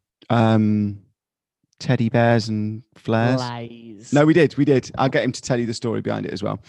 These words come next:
Speaker 2: All right,
Speaker 1: But
Speaker 2: then.
Speaker 1: yeah, in a band with him, used to live with him, and, um,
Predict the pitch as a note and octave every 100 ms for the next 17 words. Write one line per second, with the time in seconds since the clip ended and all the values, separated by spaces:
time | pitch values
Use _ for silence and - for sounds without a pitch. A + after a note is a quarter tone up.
0 | - C#3+ D3 D#3 D3+ E3 F3+ F#3 F3 C#3+
1 | D3+ D3+ D#3+ C#3+ C3 C3+ B2+ B2 - B2
2 | A#2+ A#2+ A2+ - A#2+ A#2+ A2+ A2+